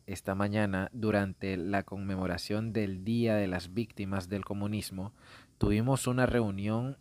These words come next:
con parte del equipo del senador Rick Scott en el campus de la Universidad de Miami-Dade,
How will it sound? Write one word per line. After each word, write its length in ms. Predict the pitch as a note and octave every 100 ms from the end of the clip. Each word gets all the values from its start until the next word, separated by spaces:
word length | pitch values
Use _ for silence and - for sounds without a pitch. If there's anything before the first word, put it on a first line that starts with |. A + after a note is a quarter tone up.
| - -
con 200 | F#2+ F2
parte 360 | G2+ G2+ -
del 160 | A2+ G2+
equipo 420 | F2+ G#2+ - A2
del 100 | G#2
senador 520 | A2 F#2 F2 F#2 G#2+ -
Rick 500 | G2+ - A#2+ B2 - _ - F#2+
Scott 580 | - - D2+ - - _ _ - - -
en 160 | G#2 G#2
el 160 | G2+ -
campus 400 | G2+ G2+ A#2 G#2
de 80 |
la 100 | A2
Universidad 560 | A2 G#2+ G2+ F#2+ F#2 F2+
de 80 | G2
Miami-Dade, 680 | F#2+ F#2 F#2+ E2+ F#2 E2